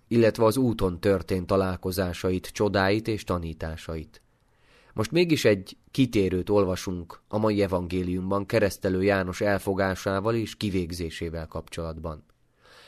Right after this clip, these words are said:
Bár a jelenet nem illeszkedik az események sorába, annak beillesztése azonban nagyon is tudatos az evangélista részéről.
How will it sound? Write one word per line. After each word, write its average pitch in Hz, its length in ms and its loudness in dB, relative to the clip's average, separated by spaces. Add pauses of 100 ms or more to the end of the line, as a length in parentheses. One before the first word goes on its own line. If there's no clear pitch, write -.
(140)
Bár 135 160 8
a 147 40 8
jelenet 151 580 4
nem 139 220 2
illeszkedik 95 840 0
az 101 100 -6
események 92 540 -2
sorába, 98 580 0 (420)
annak 135 340 2
beillesztése 123 640 2
azonban 110 400 0
nagyon 117 260 2
is 98 160 -6
tudatos 101 680 -4
az 90 120 -6
evangélista 85 640 -4
részéről. 82 640 -8